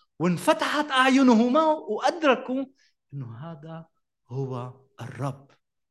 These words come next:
هذا هو الرب. ألزماه. وأنا بصلي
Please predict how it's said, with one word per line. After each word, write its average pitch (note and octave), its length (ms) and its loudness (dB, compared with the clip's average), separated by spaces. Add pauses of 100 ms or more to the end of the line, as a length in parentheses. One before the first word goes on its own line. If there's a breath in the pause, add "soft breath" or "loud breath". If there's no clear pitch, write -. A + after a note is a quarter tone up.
(880)
هذا F3 360 -2
هو D#3+ 200 -4
الرب. D#3 560 -6 (1300)
ألزماه. D#3+ 880 2 (1800)
وأنا D3+ 180 0
بصلي C#3 680 -4